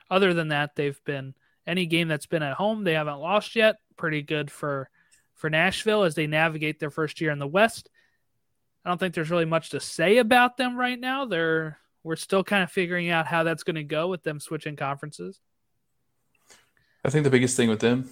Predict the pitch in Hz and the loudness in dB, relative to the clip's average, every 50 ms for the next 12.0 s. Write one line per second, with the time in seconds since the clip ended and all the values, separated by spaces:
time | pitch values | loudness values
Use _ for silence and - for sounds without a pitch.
0 | - - 117 117 107 107 110 117 123 120 120 107 110 113 113 113 - 101 101 104 | -2 2 6 6 8 8 8 6 4 4 4 2 4 4 2 2 0 0 0 2
1 | 101 107 110 113 117 123 - - 123 117 120 123 131 135 139 139 143 123 117 101 | 0 0 0 0 -4 -6 -4 0 0 2 2 2 0 -2 -4 -6 -4 -4 -2 -2
2 | 101 107 104 104 104 104 98 - 101 92 101 - - - 95 90 104 82 78 95 | -2 -4 -4 -4 -6 -6 -4 -4 -4 -4 -4 -8 -8 -6 -6 -6 -6 -8 -10 -10
3 | 98 - - - - - - - - - - - _ _ - - - 101 101 95 | -10 -12 -14 -16 -10 -8 -8 -6 -6 -10 -10 -16 _ _ -12 -10 -4 0 0 0
4 | 107 - - 127 127 131 120 113 104 104 101 82 - - - _ _ _ _ _ | 0 0 -4 -8 -6 -6 -4 -2 -2 -2 -2 -4 -8 -14 -20 _ _ _ _ _
5 | _ _ _ _ 214 240 190 151 147 143 131 117 - _ _ _ _ _ _ 196 | _ _ _ _ 4 4 4 4 0 -2 -6 -8 -12 _ _ _ _ _ _ -6
6 | 185 165 156 143 139 _ _ 208 196 196 208 240 247 226 214 285 294 277 226 202 | -4 -2 -2 -2 -4 _ _ -8 -8 -8 -10 -8 -8 0 4 4 6 8 6 6
7 | 185 185 185 - _ - 151 135 127 127 _ _ - 160 147 - - - 120 110 | 6 4 2 2 _ -8 -8 -8 -8 -14 _ _ -10 -10 -8 0 2 4 4 4
8 | 98 - - _ _ _ _ _ _ _ _ _ _ _ _ _ _ _ _ _ | 2 0 -10 _ _ _ _ _ _ _ _ _ _ _ _ _ _ _ _ _
9 | - _ _ _ _ _ _ _ _ _ _ _ - 190 - - - 185 170 165 | -20 _ _ _ _ _ _ _ _ _ _ _ -2 -2 -2 0 -2 0 2 2
10 | 165 156 147 139 - 165 156 156 151 151 147 143 - - - 240 269 247 - - | 0 -2 -6 -2 0 0 0 0 0 -2 -6 -6 -10 -2 2 2 2 2 -2 -2
11 | - 247 226 214 - - - - 226 214 214 190 - 214 214 - - - - - | -2 -2 -2 -4 -8 -10 0 4 4 4 4 4 0 -4 -4 -10 -14 -20 -20 -20